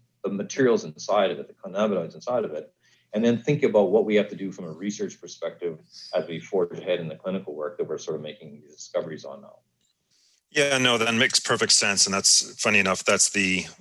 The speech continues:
Speaker 2: flip side of the coin to where we're, pro-, you know, our production, which has just been,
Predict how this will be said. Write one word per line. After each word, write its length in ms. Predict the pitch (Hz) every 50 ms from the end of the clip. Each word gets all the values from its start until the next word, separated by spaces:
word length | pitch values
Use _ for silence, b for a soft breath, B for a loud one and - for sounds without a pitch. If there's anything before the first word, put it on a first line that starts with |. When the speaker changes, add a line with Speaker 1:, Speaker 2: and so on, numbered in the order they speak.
| _ _
Speaker 2:
flip 400 | - - - - 117 113 110 -
side 220 | - - 107 98 95
of 60 | 95
the 60 | 95
coin 320 | - - - 104 92 95 92
to 140 | - -
where 400 | 90 90 90 90 87 87 87 87 - - _ _ - - - _
we're, 180 | - 101 107 110
pro-, 200 | - - 107 104 -
you 120 | 101 95 87
know, 160 | 87 90 90
our 160 | 95 95 98
production, 560 | - - 101 92 90 - - - - 95 85
which 180 | 85 85 - -
has 100 | - -
just 280 | - - 95 - -
been, 260 | - 90 85 82 82